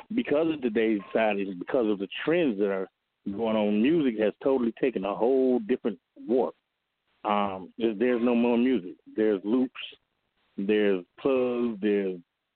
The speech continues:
Fruity Loops, there's all kind of stuff now. Um, auto-tunes, there's all kind of things that make up music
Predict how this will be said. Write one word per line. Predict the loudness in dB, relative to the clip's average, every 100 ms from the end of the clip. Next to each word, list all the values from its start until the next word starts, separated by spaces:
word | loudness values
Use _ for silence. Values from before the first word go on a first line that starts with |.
| _ -6
Fruity | 0 2 4 4
Loops, | 2 0 -12 -6
there's | 0 2 2
all | 2
kind | 0 0 0
of | -2 0
stuff | -2 0
now. | 0 2 0 -4 _ _ _ _
Um, | 2 2 2 0 -4 -8 -14 _ -16 -6
auto-tunes, | -4 0 0 0 0 2 2 2
there's | 2
all | 0 -2
kind | -2 -4
of | -2
things | 0 0 0
that | -2
make | 0 0 -2
up | -2
music | 0 0 -2